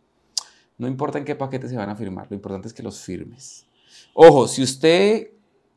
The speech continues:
contacta a una persona por día, tendría treinta posibilidades al mes de firmar dos. Si usted hace correcta llamada a socios, correcta llamada a seguimientos, correc-,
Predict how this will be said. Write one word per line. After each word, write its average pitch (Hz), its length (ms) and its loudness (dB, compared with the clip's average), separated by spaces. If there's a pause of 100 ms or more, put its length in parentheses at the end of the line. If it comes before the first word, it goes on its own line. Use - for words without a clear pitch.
(140)
contacta 156 580 2
a 214 40 -2
una 214 160 -4
persona 151 340 -4
por 139 180 -6
día, 110 520 -6
tendría 135 480 0
treinta 190 400 0
posibilidades 135 720 0
al 135 160 -2
mes 190 320 -6 (220)
de 127 100 -6
firmar 117 320 -4
dos. - 500 -6 (3500)
Si - 280 -4
usted 175 360 2
hace 208 480 2
correcta 160 880 0
llamada 156 520 0
a 170 40 -2
socios, 151 600 -2
correcta 131 400 -2
llamada 143 300 -2
a 139 40 -4
seguimientos, 123 720 -6
correc-, 123 400 -4